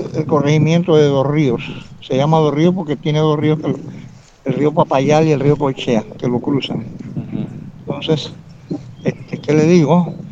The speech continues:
Speaker 1: El límite de Quiteño con Dos Ríos, distrito de Dolega, ¿verdad? Está al otro lado de ese cerro, qué sé yo, doscientos metros. Allá al otro lado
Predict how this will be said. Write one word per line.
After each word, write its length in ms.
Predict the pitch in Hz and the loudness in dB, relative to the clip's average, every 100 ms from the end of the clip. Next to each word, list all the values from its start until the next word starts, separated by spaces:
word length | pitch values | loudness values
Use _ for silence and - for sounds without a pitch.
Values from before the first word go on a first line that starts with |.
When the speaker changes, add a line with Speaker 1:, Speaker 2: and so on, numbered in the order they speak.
| - - - - _ _ - - _ _ _ _ | -18 -20 -20 -20 _ _ -20 -20 _ _ _ _
Speaker 1:
El 140 | 160 156 | 0 4
límite 400 | 196 208 202 175 | 6 4 2 2
de 180 | 151 139 | 2 2
Quiteño 480 | 151 151 170 190 | -2 2 4 4
con 160 | 180 156 | 2 2
Dos 140 | 143 131 | 4 2
Ríos, 360 | 156 196 185 - - - - - - | 4 6 4 0 -16 -16 -16 -14 -2
distrito 440 | 151 156 175 185 | -2 2 2 4
de 80 | 170 | 6
Dolega, 380 | 147 143 175 175 | 6 4 4 4
¿verdad? 340 | 151 147 185 - | 2 2 0 0
Está 300 | 151 - 170 | -2 2 2
al 280 | 170 151 151 | 2 0 0
otro 220 | 160 147 | 0 2
lado 180 | 143 151 | 2 2
de 60 | 156 | 2
ese 40 | |
cerro, 400 | 147 151 131 123 147 - - - - - - - - | 0 0 -2 -4 -8 -14 -16 -18 -18 -20 -20 -20 -14
qué 120 | - 151 | -2 0
sé 200 | 170 160 | 4 4
yo, 140 | 170 | 6
doscientos 480 | 160 143 160 160 147 | 4 4 2 2 0
metros. 360 | 151 143 123 123 - - - - - | 0 -2 -6 -12 -16 -20 -20 -8 0
Allá 380 | 165 147 208 - - | 2 4 2 2 -4
al 180 | 151 185 | -2 -2
otro 240 | 202 208 | 0 2
lado 340 | 175 185 233 | 4 4 2